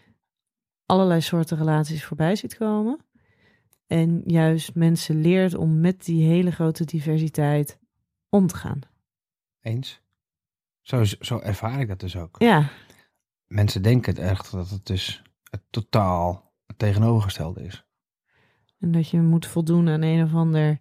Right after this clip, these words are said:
Speaker 2: Ja.
Speaker 1: perfect
Speaker 2: Ja.
Speaker 1: plaatje of
Speaker 2: Ja.
Speaker 1: zo.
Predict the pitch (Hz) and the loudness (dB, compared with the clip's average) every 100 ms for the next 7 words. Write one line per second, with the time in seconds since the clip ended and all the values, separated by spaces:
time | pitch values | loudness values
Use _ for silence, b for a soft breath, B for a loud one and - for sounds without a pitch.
0 | b b 95 104 175 - - 170 170 - | b b -8 -4 -4 -4 -2 -2 -2 -14
1 | - - _ _ - 104 110 - 185 196 | -14 -16 _ _ -8 -6 -6 -2 2 2
2 | 185 - 53 101 98 151 156 | 2 -2 -6 -2 0 0 -2